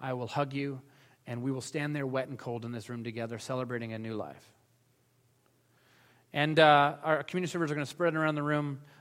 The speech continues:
Um, there's two elements. There's bread, the body of Christ broken for you. There's,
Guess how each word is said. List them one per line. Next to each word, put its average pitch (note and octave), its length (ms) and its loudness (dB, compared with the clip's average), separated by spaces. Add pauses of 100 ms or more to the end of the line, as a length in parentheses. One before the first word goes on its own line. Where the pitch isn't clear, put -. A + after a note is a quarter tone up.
Um, C3+ 160 -2
there's C3 140 -6
two F3 160 0
elements. C#3 280 0
There's B2+ 160 -8
bread, D3 320 0
the C#3 60 -6
body C#3 240 0
of B2+ 100 -4
Christ B2+ 320 -4
broken B2+ 300 -4
for C3 120 -10
you. A#2+ 240 -4
There's, A#2+ 340 -6